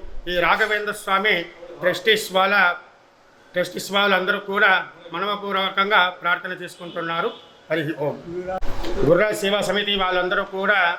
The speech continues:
ఈ జ్ఞాన కార్యాలను చేపట్టారు కాబట్టి సకల సద్భక్తులు కూడా మనపూర్వకంగా వచ్చి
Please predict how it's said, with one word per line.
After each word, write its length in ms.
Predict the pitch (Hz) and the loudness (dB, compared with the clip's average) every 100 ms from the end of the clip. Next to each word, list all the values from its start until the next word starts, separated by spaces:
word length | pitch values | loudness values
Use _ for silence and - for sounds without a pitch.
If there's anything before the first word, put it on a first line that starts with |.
| - | -4
ఈ 40 | 165 | -8
జ్ఞాన 300 | 160 175 202 | -2 0 2
కార్యాలను 520 | 202 196 196 190 185 | 2 2 2 0 -2
చేపట్టారు 520 | 180 175 185 190 180 | -6 -6 -4 -2 -2
కాబట్టి 640 | 180 170 170 220 196 170 - - - - | 0 0 -2 0 -2 -2 -8 -20 -20 -6
సకల 240 | - 185 233 | -2 2 2
సద్భక్తులు 520 | 208 202 208 226 208 | 0 -4 -4 0 -2
కూడా 500 | 202 202 208 190 190 190 - _ _ _ _ _ _ _ 156 | -2 2 4 4 0 -10 -20 _ _ _ _ _ _ _ 0
మనపూర్వకంగా 840 | 185 208 202 208 202 202 202 190 | 2 2 0 0 0 0 2 2
వచ్చి 480 | 185 - 214 214 | 0 0 2 2